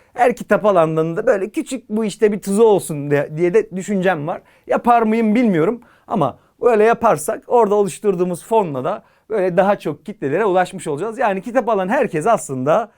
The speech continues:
bu işe birazcık katılmış olacaklar. Böyle de güzel olur diye düşünüyorum. Bakalım onu da bir planlayalım.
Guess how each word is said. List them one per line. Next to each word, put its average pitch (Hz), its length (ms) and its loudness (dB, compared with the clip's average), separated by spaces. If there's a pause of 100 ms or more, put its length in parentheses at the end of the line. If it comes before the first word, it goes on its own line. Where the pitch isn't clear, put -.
(200)
bu 220 120 -4
işe 190 340 -4 (200)
birazcık 170 460 0
katılmış 190 420 -6
olacaklar. 131 500 -8 (240)
Böyle 202 240 4
de 240 80 2
güzel 196 300 2
olur 190 320 2
diye 185 200 -2
düşünüyorum. 185 520 0 (320)
Bakalım 202 400 0 (120)
onu 160 220 0
da 190 100 2
bir 180 100 -6
planlayalım. 95 540 -4